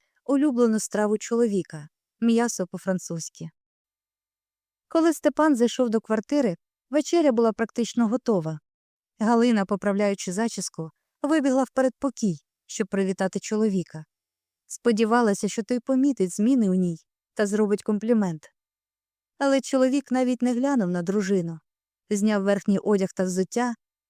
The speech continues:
і пішов у вітальню. Потім плюхнувся на диван, поклавши ноги на журнальний столик. За секунду засвітився екран телевізора.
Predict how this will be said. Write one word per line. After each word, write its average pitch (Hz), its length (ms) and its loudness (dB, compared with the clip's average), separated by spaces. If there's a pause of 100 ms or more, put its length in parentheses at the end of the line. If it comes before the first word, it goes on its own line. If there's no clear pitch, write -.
(100)
і 302 120 0
пішов 220 460 0
у 190 100 -2
вітальню. 160 560 -4 (920)
Потім 349 340 4
плюхнувся 240 580 0
на 202 120 2
диван, 220 380 0 (240)
поклавши 202 520 0
ноги 214 280 2
на 180 140 2
журнальний 185 460 0
столик. 165 540 -6 (640)
За 247 180 2
секунду 240 500 2
засвітився 208 640 -2
екран 208 300 -2
телевізора. 180 680 0